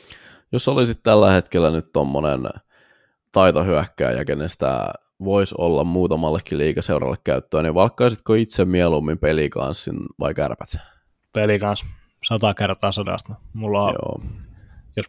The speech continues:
Speaker 2: mietitään sitä, että haluanko mä menestyä keväällä, niin kyllä mä sata kertaa sadasta.
Speaker 1: Joo, voisin kuvitella, että tommonen paino siinä ehkä kanssa, että Aaltonenkin kuitenkin, vaikka hän on pitkän uran pelannut, niin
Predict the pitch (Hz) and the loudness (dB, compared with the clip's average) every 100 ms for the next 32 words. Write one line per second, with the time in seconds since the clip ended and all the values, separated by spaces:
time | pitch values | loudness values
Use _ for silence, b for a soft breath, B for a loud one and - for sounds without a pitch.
0 | - 107 95 107 101 107 101 110 - 110 | -2 0 0 0 2 2 2 0 2 2
1 | 107 107 104 110 104 - 104 - 104 98 | 4 4 2 2 0 0 -2 0 2 2
2 | 98 98 92 101 98 95 - - - - | 2 0 0 -2 0 -2 -4 -14 -18 -18
3 | - - - - _ _ _ _ _ - | -20 -20 -20 -20 _ _ _ _ _ -12
4 | 98 92 - 95 95 95 98 95 - _ | -8 -8 -6 -4 -4 -4 -4 -6 -8 _
5 | _ _ - _ - - _ _ - 67 | _ _ -20 _ -20 -20 _ _ -10 -6
6 | 62 67 67 B B - 95 120 131 127 | -6 -6 -10 B B -4 0 0 2 4
7 | 113 107 101 - 95 92 92 92 90 90 | 6 6 4 2 2 4 4 4 4 4
8 | 82 95 78 73 - 71 80 76 - - | 2 2 2 2 0 -2 -4 -2 -4 -10
9 | - B B B B 110 113 101 98 98 | -14 B B B B 4 6 8 6 4
10 | 95 92 92 95 87 104 95 98 107 - | 4 4 4 4 4 2 0 2 0 2
11 | 95 104 92 95 90 85 85 80 73 73 | 0 2 2 4 6 4 4 0 0 0